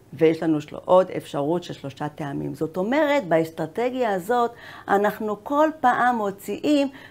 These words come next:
כדור אחד שלא משתתף, ובסך הכל יוצרים ארבע אפשרויות שונות.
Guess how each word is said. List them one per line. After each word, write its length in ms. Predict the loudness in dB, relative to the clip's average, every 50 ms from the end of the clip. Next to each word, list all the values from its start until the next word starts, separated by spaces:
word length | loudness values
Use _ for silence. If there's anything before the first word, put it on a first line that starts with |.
| -12 0
כדור 400 | 4 4 6 6 6 6 6 6
אחד 260 | 4 2 2 0 0 0
שלא 320 | 0 -2 0 2 2 2 2
משתתף, 840 | 0 -2 -6 -8 -6 -4 -4 -4 -2 0 2 2 2 2 0 -6 -18 -20 _ _ _ _ -14 _ -6
ובסך 420 | -4 -4 -2 0 2 2 2 2
הכל 240 | 0 0 2 0 2 2
יוצרים 440 | 0 -2 -2 -2 0 0 0 0 0 -4 -14 -20 -20 -20 -20 -20 -20 -10 -2 0
ארבע 300 | 0 2 4 4 4 2
אפשרויות 680 | 2 0 -2 -2 0 2 2 2 2 2 2 0 -2 -6 -18 _ _ -20
שונות. 600 | -14 -6 -4 -2 0 0 0 -2 -4 -8 -12